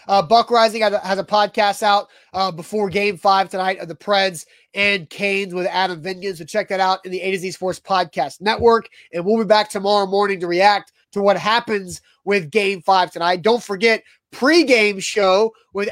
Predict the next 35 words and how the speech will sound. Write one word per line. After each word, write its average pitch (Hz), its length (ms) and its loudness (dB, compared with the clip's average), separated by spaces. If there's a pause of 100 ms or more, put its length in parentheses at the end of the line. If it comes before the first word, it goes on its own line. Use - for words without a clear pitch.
Alex 226 340 0
Doherty 220 360 0
and 214 80 -6
the 202 60 -6
guys 208 360 0
over 208 280 0
at 175 60 -10
one 202 120 -4
oh 214 80 -2
four 208 220 -4
five 190 260 0
The 170 80 -10
Zone 220 480 0 (240)
coming 220 320 -2
up 214 200 0
before 196 340 -8
puck 214 300 0
drop 214 280 2
tonight. 202 420 -2 (220)
That's 202 160 -2
around 202 300 -4
six - 400 -4
forty 220 400 0
on 185 140 -4
our 170 120 -4
Facebook 226 560 0 (320)
and 185 80 -6
our 165 120 -2
YouTube. 214 580 -2 (200)
They'll 185 120 -2
also 220 260 2
be 208 80 -4
reacting 202 460 0
right 196 200 -2
there 196 280 -2